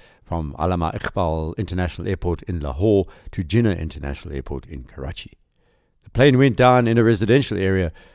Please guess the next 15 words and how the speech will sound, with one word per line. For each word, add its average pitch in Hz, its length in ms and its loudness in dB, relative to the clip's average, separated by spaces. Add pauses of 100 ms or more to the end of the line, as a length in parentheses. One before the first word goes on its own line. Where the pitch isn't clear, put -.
(140)
near 98 200 4
the 82 140 0
airport 82 400 -4 (380)
a 90 40 -8
few 113 220 0
days 127 420 4
after 85 220 -2
Pakistan 87 580 -4
lifted 90 360 -2
restrictions 80 640 -4
imposed 76 580 -4
over 73 140 -6
the 73 80 -12
coronavirus 80 640 -4
pandemic 76 480 -8